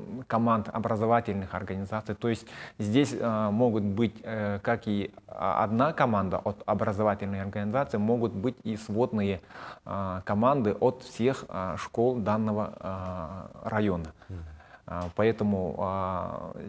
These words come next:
Speaker 1: сейчас мы надеемся, что команды очень сильные, а, будут, а, ну, презентовать свои, а, результаты, итоги деятельности за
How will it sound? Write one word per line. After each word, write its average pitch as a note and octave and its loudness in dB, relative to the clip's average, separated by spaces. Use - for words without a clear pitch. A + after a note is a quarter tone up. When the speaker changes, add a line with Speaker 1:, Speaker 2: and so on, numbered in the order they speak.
Speaker 1:
сейчас A2 2
мы G2+ 0
надеемся, G2+ 0
что G2 -4
команды G2 -2
очень F#2+ -6
сильные, A#2+ 0
а, G2 -4
будут, G#2+ -2
а, F#2 -6
ну, F#2+ -8
презентовать G2 -2
свои, F2+ -4
а, D2+ -10
результаты, A2 2
итоги A2 0
деятельности G2+ -2
за G2+ -2